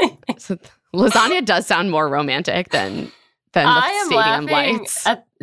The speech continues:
Speaker 2: just the mention of lasagna, just laughing 'cause they really, like, talk up the lasagna in this, this scene. Kira's like,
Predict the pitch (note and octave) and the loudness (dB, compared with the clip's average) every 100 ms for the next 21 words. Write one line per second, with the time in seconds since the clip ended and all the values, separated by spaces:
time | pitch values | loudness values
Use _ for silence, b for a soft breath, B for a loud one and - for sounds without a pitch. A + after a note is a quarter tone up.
0 | - C#4 - D4+ G3+ F#3+ B3 A3+ F3+ E3+ | -8 -6 0 0 2 -2 -2 0 0 0
1 | E3+ E3+ D#3+ D#3+ D#3 D3 D3 - _ _ | -2 0 0 0 -2 -6 -6 -10 _ _
2 | A3+ A#3+ G3+ E3+ G#3 F#3 D#3+ D3 E3 F#3 | -8 0 2 2 0 -4 -6 -6 -6 -4
3 | F3+ F#3 A#3+ C#4+ F3 D3 E3 D#3 - E3+ | -4 -4 -2 -2 -2 -2 -2 -2 0 -2
4 | C#3+ C3+ - C#3+ A#2+ C3 C#3 - - D3+ | 0 -4 -6 -6 -6 -6 -4 -6 -8 -10
5 | - - D3 C3+ C3 - - - - D3 | -8 -6 -4 -4 -8 -12 -16 -20 -8 -8
6 | - C3+ C#3 D3+ G#3+ G#3 G#3+ E3+ | -6 -10 -8 -4 -2 0 0 -2